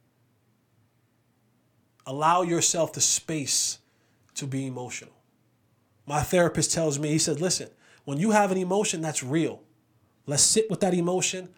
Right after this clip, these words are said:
Let's identify it. Let's give it a name." I'm crying because that offended me. That hurt my feelings.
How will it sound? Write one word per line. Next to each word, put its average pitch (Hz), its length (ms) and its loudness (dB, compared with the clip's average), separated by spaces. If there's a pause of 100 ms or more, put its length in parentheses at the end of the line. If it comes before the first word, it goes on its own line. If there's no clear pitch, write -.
(120)
Let's 147 240 -2
identify 175 720 0
it. 180 200 -6 (100)
Let's 151 200 0
give 175 220 0
it 180 60 -4
a 185 80 -6
name." 190 300 -8 (1400)
I'm 208 260 4
crying 202 420 0
because 170 580 0 (200)
that 165 260 -4 (200)
offended 151 460 -8
me. - 220 -20
That 156 300 2 (120)
hurt - 320 -2
my 147 140 -4
feelings. 143 420 -6